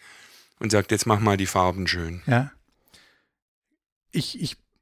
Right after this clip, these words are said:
Speaker 2: ein ganz klassisches Gestaltungsmittel in der Fotografie, lass uns gerne mal die, die, diese, diesen Vergleich, äh, da aufziehen.
Speaker 1: Mhm.
Speaker 2: Ein ganz klassisches Gestaltungsmittel bei der Fotografie ist eben so die, die berühmte Tiefenschärfe. Ähm,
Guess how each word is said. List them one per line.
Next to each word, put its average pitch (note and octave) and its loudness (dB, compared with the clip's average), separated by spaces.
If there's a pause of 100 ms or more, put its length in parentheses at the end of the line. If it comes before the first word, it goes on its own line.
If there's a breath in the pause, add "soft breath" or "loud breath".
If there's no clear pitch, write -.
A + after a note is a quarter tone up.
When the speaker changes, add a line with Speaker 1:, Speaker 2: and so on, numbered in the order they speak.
Speaker 2:
ein C3+ 2
ganz D#3+ 4
klassisches C#3+ 2
Gestaltungsmittel C#3+ 2
in C3 4
der B2+ 6
Fotografie, C3 2
lass E3 4
uns C#3+ -2
gerne C#3+ 4
mal C#3 4
die, C3 2
die, B2 -2
diese, A#2+ -4
diesen B2 -4
Vergleich, B2 0
äh, D#3 -8 (280)
da C#3 -12 (480)
aufziehen. B2+ -4 (840 loud breath)
Speaker 1:
Mhm. G2+ -2
Speaker 2:
Ein A#2+ 2
ganz D3 2
klassisches C#3+ 0
Gestaltungsmittel C#3+ 2
bei C3 4
der C3+ 2
Fotografie C3 0
ist C3 -2
eben B2 2
so B2 0
die, A#2+ -6
die B2 -8
berühmte B2 0
Tiefenschärfe. - 0
Ähm, G#2+ -4